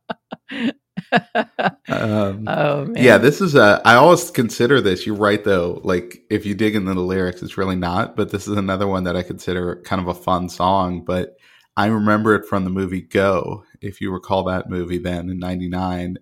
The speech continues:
Speaker 2: And, uh, that was a really kind of underrated, fun movie, but also one that's kind of about a lot of criminal activity. <laughs> So it's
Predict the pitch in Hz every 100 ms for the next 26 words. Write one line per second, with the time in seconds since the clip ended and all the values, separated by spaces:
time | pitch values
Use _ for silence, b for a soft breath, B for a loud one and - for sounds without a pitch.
0 | - 92 87 87 87 87 87 - _ _
1 | _ _ _ 107 110 107 160 135 - 110
2 | 95 110 107 101 107 95 101 101 101 95
3 | 92 92 - - 98 92 90 92 90 87
4 | 95 95 104 113 95 92 87 87 - -
5 | _ - 110 120 104 95 92 90 92 92
6 | - 104 95 90 87 - - 131 107 92
7 | 107 - 104 - 156 - -